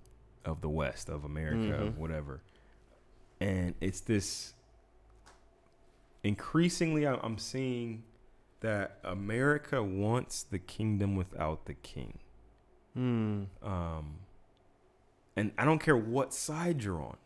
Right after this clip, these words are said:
Speaker 1: whether you're left or right.
Speaker 2: Right.
Speaker 1: Um, the left wants, you know, this, this progressive, uh, like, like utopia, like promised land, like without God.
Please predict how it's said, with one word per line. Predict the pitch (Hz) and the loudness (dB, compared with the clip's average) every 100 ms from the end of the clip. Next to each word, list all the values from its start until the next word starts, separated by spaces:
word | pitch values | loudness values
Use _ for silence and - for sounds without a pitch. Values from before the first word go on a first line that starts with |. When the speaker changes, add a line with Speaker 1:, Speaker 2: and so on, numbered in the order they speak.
| - | -12
Speaker 1:
whether | - 110 120 | -4 0 2
you're | 110 | 2
left | 101 127 139 | 2 0 0
or | 101 | -4
right. | 95 120 67 - | -2 -2 -4 -4
Speaker 2:
Right. | 110 101 101 87 104 - - | -2 0 0 -4 -10 -16 -6
Speaker 1:
Um, | 107 101 90 90 | -2 0 0 -2
the | 98 | -4
left | 95 143 196 160 - - - - | 2 8 8 8 -2 -18 -16 -6
wants, | 98 120 143 143 - - - - - - - | 0 6 6 6 0 -4 -4 -10 -20 -20 -4
you | 120 104 | 0 4
know, | 90 87 - | 4 2 -2
this, | 104 104 101 - - - | 0 0 0 -4 -6 -6
this | 92 - | -4 -4
progressive, | - - 101 82 104 120 - 127 120 107 - - - - _ _ _ - _ _ - | -8 -4 -2 2 4 4 2 0 0 -2 -8 -18 -20 -20 _ _ _ -20 _ _ -8
uh, | 90 85 80 73 | -4 -2 -2 -4
like, | 73 73 - - - | -6 -10 -12 -20 -12
like | 78 76 - | -10 -10 -8
utopia, | 85 - - 107 117 131 135 135 139 - - | -8 -6 0 0 0 0 0 -2 -8 -18 -10
like | 80 - | -10 -8
promised | - 95 110 117 - | -6 -4 -2 -2 -4
land, | 117 117 113 | -4 -2 -4
like | 92 78 - - - _ - | -6 -8 -14 -20 -20 _ -8
without | - 101 110 110 98 | -4 2 4 6 6
God. | 85 78 - - | 2 0 -2 -10